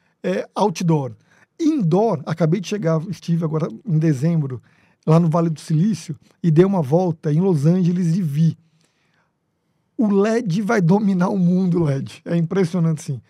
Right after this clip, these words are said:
Dentro de loja, de concessionária, dentro de tudo agora a comunicação em led. Mas indoor, você tem a garantia do tempo. Indoor, a pessoa tá parada, tá sentada, tá vendo.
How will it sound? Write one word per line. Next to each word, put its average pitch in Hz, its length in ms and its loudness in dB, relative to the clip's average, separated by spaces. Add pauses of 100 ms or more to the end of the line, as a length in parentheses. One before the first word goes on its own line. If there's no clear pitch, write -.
(180)
Dentro 180 440 2
de 160 120 2
loja, 156 400 4
de 151 120 -4
concessionária, 165 1120 -2 (320)
dentro 196 380 -2
de 170 140 2
tudo 262 440 0
agora 190 360 0
a - 40 -8
comunicação 214 580 -4
em 220 80 -2
led. 143 380 -2 (300)
Mas 185 340 -4 (200)
indoor, 202 680 0 (180)
você 180 300 -6
tem 233 220 -6
a 240 60 -6
garantia 208 540 -6
do 214 120 -6
tempo. 208 640 -6 (200)
Indoor, 254 440 0 (200)
a 170 80 -8
pessoa 160 240 -6
tá 165 100 -10
parada, 180 580 -4
tá 170 120 -12
sentada, 175 540 -6
tá 180 160 -8
vendo. 165 320 -4